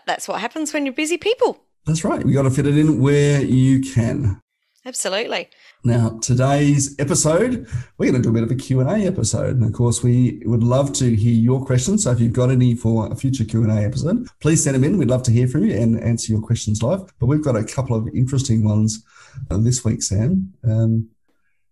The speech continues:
Speaker 2: some obvious, uh, well, seemingly obvious.
Speaker 1: Well, yeah, it was a little bit interesting because I think context always plays a big role in these <laughs> questions.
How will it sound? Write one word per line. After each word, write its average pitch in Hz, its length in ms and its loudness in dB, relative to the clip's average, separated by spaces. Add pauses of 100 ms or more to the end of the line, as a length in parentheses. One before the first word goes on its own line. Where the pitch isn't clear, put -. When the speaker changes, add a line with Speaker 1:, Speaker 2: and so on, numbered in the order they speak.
(200)
Speaker 2:
some 147 560 0
obvious, 180 720 -2
uh, - 140 -6
well, 139 240 0
seemingly 143 500 2
obvious. - 560 -4 (380)
Speaker 1:
Well, 339 420 2 (680)
yeah, 277 340 2
it 233 160 -2
was 269 180 -2
a 302 60 2
little 302 180 0
bit 294 120 -4
interesting 285 480 -4
because 240 260 -6
I 233 80 -4
think 294 280 -6
context 262 720 -6
always 202 300 -4
plays 208 340 -8
a 190 40 -10
big 196 240 -8
role 185 240 -2
in 185 120 -4
these 175 240 -4
<laughs> - 0 -
questions. - 800 -4